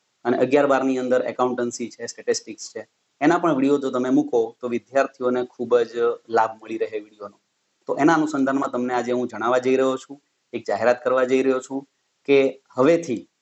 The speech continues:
આપણી channel Excellence Academy પર આઠ, નવ, દસમાં અંગ્રેજી વિષયની સાથે સાથે તમે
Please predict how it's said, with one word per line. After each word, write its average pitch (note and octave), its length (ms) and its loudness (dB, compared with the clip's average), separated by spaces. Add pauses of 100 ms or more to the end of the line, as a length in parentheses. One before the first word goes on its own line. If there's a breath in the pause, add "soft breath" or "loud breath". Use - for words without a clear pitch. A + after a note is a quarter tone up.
(240)
આપણી C3+ 280 0
channel A#2 380 0 (360)
Excellence D3+ 540 2
Academy A#2+ 400 2
પર A#2 280 0 (960)
આઠ, A#2 200 -2
નવ, C3+ 140 4
દસમાં B2+ 540 2
અંગ્રેજી C#3 460 4
વિષયની B2+ 400 0
સાથે - 280 0
સાથે A#2+ 380 2
તમે A#2 320 -2